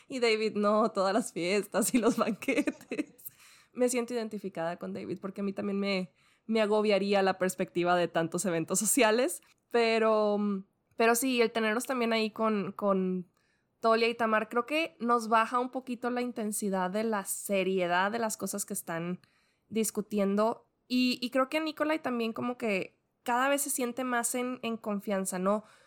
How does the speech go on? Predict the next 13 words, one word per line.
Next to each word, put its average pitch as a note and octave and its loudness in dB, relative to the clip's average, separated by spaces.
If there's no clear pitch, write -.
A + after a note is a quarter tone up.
Le B3 0
cuesta C4+ 0
trabajo, A3+ 0
sobre A3+ -2
todo A3 -2
el A#3+ -2
hecho B3 -4
de B3 -4
que - -6
tiene G3+ -4
que G#3+ -6
admitirles G3+ -4
que F#3 -6